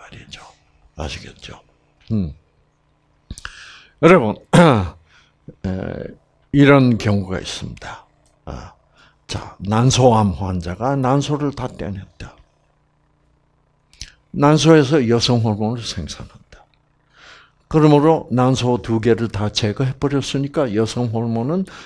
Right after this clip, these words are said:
더 이상 생산되지 않는다. 그 말 맞는 말이에요. 네. 그러므로, 어,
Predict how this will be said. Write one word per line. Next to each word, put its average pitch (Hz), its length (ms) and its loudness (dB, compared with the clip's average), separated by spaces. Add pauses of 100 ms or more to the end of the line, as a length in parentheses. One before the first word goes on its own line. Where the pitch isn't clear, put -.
(160)
더 113 160 2
이상 143 260 0
생산되지 123 960 -2 (680)
않는다. 104 600 -8 (400)
그 220 100 4
말 180 240 4
맞는 160 380 2
말이에요. 117 720 -2 (380)
네. 82 140 -14 (1600)
그러므로, 143 840 6 (460)
어, 82 840 -6